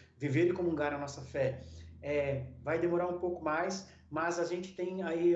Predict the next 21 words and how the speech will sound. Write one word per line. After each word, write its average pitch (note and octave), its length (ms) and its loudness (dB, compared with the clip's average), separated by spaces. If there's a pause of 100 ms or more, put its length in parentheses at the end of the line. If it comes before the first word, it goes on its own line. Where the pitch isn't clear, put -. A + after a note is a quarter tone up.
(140)
onde F3 280 2
recorrer, D#3+ 840 0 (800)
a C3 40 -10
gente B2+ 100 -6
tem F3 120 2
o F3 60 4
Santo F3 260 0
Terço F3 360 0
pra D3+ 140 0
rezar C#3+ 300 0
todos D3 200 -6
os B2+ 120 -8
dias, D3+ 680 -4 (640)
né? C#3 420 -2 (140)
A C3+ 100 -8
gente D#3+ 200 0
tem E3 100 2
a E3 80 0
Palavra E3 360 0
de C#3+ 120 -8
Deus D#3 640 -2